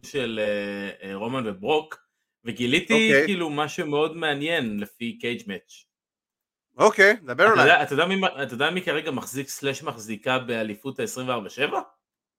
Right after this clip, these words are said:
Speaker 2: דיינה ברוק, לא?
Speaker 1: אה,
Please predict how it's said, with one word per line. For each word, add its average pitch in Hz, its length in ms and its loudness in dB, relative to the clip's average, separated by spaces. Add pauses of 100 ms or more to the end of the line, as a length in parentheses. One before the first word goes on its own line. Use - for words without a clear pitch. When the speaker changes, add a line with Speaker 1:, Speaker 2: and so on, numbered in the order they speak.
(1200)
Speaker 2:
דיינה 110 240 -10
ברוק, 202 440 6
לא? 165 240 2 (1400)
Speaker 1:
אה, 92 260 -6